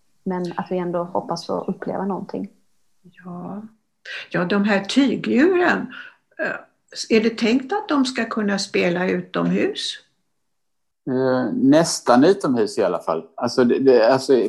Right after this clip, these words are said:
Speaker 3: på en utomhusscen. Eh, om man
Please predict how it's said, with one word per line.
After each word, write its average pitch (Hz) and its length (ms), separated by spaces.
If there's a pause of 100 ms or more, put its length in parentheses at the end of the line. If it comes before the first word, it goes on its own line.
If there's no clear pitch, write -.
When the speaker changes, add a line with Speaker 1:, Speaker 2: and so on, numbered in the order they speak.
Speaker 3:
på 147 100
en 143 140
utomhusscen. 107 1300 (600)
Eh, 123 240
om 113 180
man 147 160